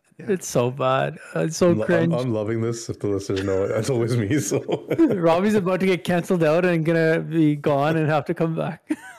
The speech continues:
Speaker 2: <laughs>
Speaker 1: It's so weird, man. Um, no, I think it's interesting 'cause I've been arguing that Honda, uh,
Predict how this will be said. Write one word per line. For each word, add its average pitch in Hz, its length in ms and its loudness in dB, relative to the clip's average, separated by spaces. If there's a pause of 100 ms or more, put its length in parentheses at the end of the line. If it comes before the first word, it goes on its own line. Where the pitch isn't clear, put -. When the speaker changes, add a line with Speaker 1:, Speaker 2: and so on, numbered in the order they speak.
Speaker 2:
<laughs> - 840 -2
Speaker 1:
It's - 180 -4
so 156 160 2
weird, 117 300 -4
man. 117 280 -10 (420)
Um, 127 600 -2 (220)
no, 156 100 0
I 160 80 2
think 196 200 -6
it's - 280 -10
interesting 139 400 -10
'cause 127 200 -10 (420)
I've 151 140 -4
been 170 80 0
arguing 139 320 -4
that 123 340 -6
Honda, 135 440 -6 (580)
uh, 117 300 -14